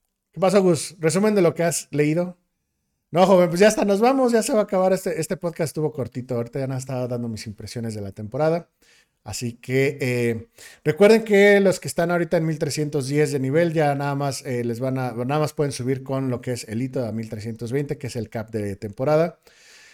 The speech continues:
Y, eh, pero realmente no va a ser necesario que lo hagan, a menos que quieran hacer los gran maestros de esta temporada, quieran hacer otra vez el sello de conquistador. Pero de ahí en fuera, la verdad es que si quieren hacer la raid, además, pues para la raid es mil trescientos, la raid es gratis para todos.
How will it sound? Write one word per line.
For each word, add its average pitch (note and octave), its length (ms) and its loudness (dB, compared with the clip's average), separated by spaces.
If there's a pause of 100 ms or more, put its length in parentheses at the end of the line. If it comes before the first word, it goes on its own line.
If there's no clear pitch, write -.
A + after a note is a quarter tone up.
(160)
Y, F3 580 2
eh, C3 300 0
pero D#3+ 160 4
realmente F#3+ 460 4
no F3+ 140 4
va F3 100 6
a E3+ 60 2
ser E3+ 240 -2
necesario D#3 480 0
que C#3 100 -4
lo C3 120 2
hagan, D#3 300 2
a C3 60 -4
menos C#3 200 -2
que A#2+ 100 -16
quieran C3+ 200 -4
hacer C3 240 -8
los A#2+ 180 -4
gran B2+ 200 -4
maestros B2 400 -4
de A#2+ 80 -2
esta A#2 160 -8
temporada, A#2 420 -6
quieran A#2+ 220 -8
hacer A2+ 420 -8
otra A#2 240 -10
vez A2+ 120 -8
el G#2+ 120 -8
sello A#2+ 160 -4
de A#2 100 -2
conquistador. B2+ 680 -4 (560)
Pero G#3 200 4
de F#3+ 80 4
ahí D#3+ 140 6
en E3 120 0
fuera, D#3+ 280 0
la C3+ 100 2
verdad B2 300 -2
es B2+ 80 -4
que C3 100 -16
si - 120 -12
quieren C#3 180 -4
hacer A#2+ 220 -8
la A2+ 100 -6
raid, D3 220 0
además, C3+ 320 -4
pues - 160 -14
para A2+ 180 -8
la A2 160 -6
raid B2 160 -2
es A2+ 140 -8
mil A2 100 -8
trescientos, E3+ 580 -4
la A#2 220 -4
raid A#2 380 -6
es A2+ 100 -8
gratis A2+ 300 -10
para A#2+ 240 -8
todos. F3 480 0